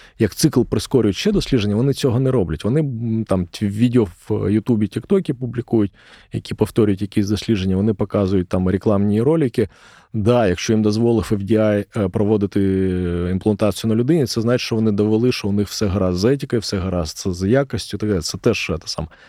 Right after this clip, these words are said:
Але у нас все одно достатньо мало інформації саме тому, що вони, м, це, це, скажімо, така претензія з боку наукової спільноти, що вони достатньо закриті. Ну, м, ну, ти-, тим не менш, тим не менш, то, що вони роблять, вони, я думаю, прискорили прогрес в цій галузі років на десять.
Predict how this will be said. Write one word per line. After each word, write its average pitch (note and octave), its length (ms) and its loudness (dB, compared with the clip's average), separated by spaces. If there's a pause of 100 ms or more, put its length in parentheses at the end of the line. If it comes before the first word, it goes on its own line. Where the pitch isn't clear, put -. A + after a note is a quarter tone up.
(160)
Але C3+ 280 2
у A#2+ 320 0
нас A#2+ 200 0
все - 280 -4
одно A#2+ 200 2
достатньо A2 420 -2
мало G#2+ 200 2
інформації A2 520 -4
саме G#2 340 -2 (240)
тому, G#2 180 0
що - 140 -4
вони, G#2 160 2
м, G2+ 720 0
це, C3 220 0
це, A2+ 320 0 (240)
скажімо, F#2+ 320 -4
така F#2+ 180 -6
претензія G2 480 0
з - 320 -8
боку F#2+ 420 -2
наукової F#2 400 -2 (440)
спільноти, C3 500 0
що - 160 -4
вони G#2+ 920 0
достатньо G2 480 -2
закриті. F2 480 -6 (560)
Ну, C#3+ 180 2
м, A2 680 0
ну, A2+ 100 4
ти-, C#3 200 2
тим D3 260 2
не A2+ 80 2
менш, E3 460 0
тим A2 160 -2
не G#2+ 60 2
менш, F2+ 240 -2
то, G#2+ 100 -2
що - 140 -6
вони A2+ 160 2
роблять, D3 400 2
вони, G#2 180 2
я B2+ 100 2
думаю, A2 260 0
прискорили G#2+ 600 -2
прогрес A2 460 -2
в - 100 -14
цій - 180 -4
галузі F#2+ 640 0
років F#2 640 -6
на E2+ 120 -2
десять. - 520 -6